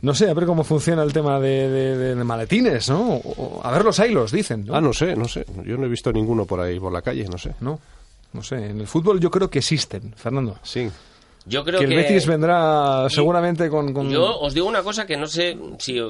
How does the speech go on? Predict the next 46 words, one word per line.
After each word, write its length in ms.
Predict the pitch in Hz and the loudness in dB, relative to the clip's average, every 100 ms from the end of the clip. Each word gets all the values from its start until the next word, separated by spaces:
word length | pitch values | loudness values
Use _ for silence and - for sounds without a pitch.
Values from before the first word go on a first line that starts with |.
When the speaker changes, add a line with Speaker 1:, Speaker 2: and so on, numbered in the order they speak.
| 107 | -8
Speaker 3:
si 160 | 107 107 | -8 -6
también 240 | 104 139 | -6 -6
estáis, 300 | 139 127 120 | -4 -4 -4
estaréis 360 | 110 107 113 113 | -8 -8 -8 -6
de 60 | 113 | -8
acuerdo 220 | 117 117 | -6 -8
conmigo. 280 | 107 98 98 | -8 -6 -4
En 60 | |
las 180 | 110 - | -4 -4
últimas 380 | 196 233 208 160 | -4 -2 -4 -4
tres 200 | 165 151 | -6 -6
temporadas 680 | 147 123 120 139 165 - - _ _ _ | -6 -6 -4 -4 -6 -12 -18 _ _ _
se 180 | - 120 | -8 -8
están 280 | 113 165 190 | -6 -4 -4
empezando 420 | 170 143 170 160 | -6 -8 -6 -4
a 40 | 143 | -4
ver 220 | 156 - | -6 -8
resultados 800 | 131 120 113 110 107 151 185 - - | -10 -10 -8 -8 -4 -4 -4 -8 -10
no 300 | 131 151 170 | -4 -2 -2
esperados 540 | 143 127 123 147 156 | -4 -6 -4 -4 -6
en 40 | 107 | -8
las 100 | 101 | -8
últimas 320 | 113 120 110 | -8 -8 -8
jornadas. 580 | - 82 - - - - _ | -10 -14 -14 -20 -20 -20 _
Me 100 | 110 | -10
explico. 440 | 117 151 135 - - - | -8 -6 -8 -10 -14 -4
Speaker 2:
Pero 100 | 165 | -2
eso 100 | 202 | 0
ha 40 | |
pasado 200 | 180 117 | 0 0
siempre. 260 | 101 87 131 | -2 -2 -4
Speaker 3:
Hasta 180 | 147 220 | -2 -2
hace 180 | 233 | -2
tres, 400 | 190 190 185 147 | -4 -2 -2 -2
no, 200 | 180 226 | -4 -4
no, 200 | 185 147 | -2 -2
no, 200 | 123 110 | -2 -2
no. 120 | 101 92 | -2 0
Speaker 2:
Sí, 140 | 131 | 0
sí. 60 | 127 | 0
Speaker 3:
Hasta 280 | 85 78 220 | -4 -2 -4
hace 420 | - 175 127 135 | -2 -2 -2 -8
tres 260 | - 170 147 | -4 -4 -4
o 60 | 143 | -2
cuatro 260 | 147 139 127 | -2 -2 -4
temporadas, 640 | 117 110 123 170 208 | -4 -2 0 0 -4